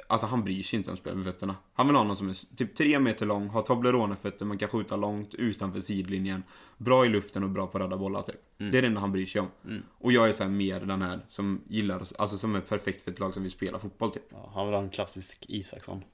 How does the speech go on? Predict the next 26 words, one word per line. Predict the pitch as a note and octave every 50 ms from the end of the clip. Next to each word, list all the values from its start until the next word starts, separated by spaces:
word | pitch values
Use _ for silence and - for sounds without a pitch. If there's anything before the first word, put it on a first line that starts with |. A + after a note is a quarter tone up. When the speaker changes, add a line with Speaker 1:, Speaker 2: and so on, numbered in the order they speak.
| _
Speaker 1:
Om, | - A#2 A#2 A2 -
ja, | A2+ A2+
exakt. | G2+ F#2+ F#2+ - - - - - - - -
Alltså, | A2+ A2 A2 A#2
en | G#2+ G2+ G2
som | F#2+ F#2+
är |
två | F2+ - - - A#2 G#2+ G2+
meter | F#2+ F#2 F2+ F2+ - F#2+
lång | G2 F#2 F#2 F#2
och | F#2+
bara, | G2 G2+ G2 F#2 F#2 F2+ F2+ F#2
liksom... | F#2 G2 - - F#2 -
Han | - A#2 G#2
är | F#2 F#2+
bara | G2+ G#2 G2+ F2+ F2+ F#2
målvakt. | G2 G#2 G2 F2 - - F#2+ F#2+ - -
Han | C#3 C#3 C3+
bara | B2+ G#2+ F#2 F#2
skyddar | - - G#2+ F#2 F2+ F#2
målet, | F#2 F#2 E2+ - G2 G2+ G2
han | - A2 G#2
gör | F#2 E2+ F2
inget | F2 F#2 F#2+ - -
annat. | F#2 F2+ F#2 F#2 - - - -
Speaker 2:
Mm. | - F#2+ F2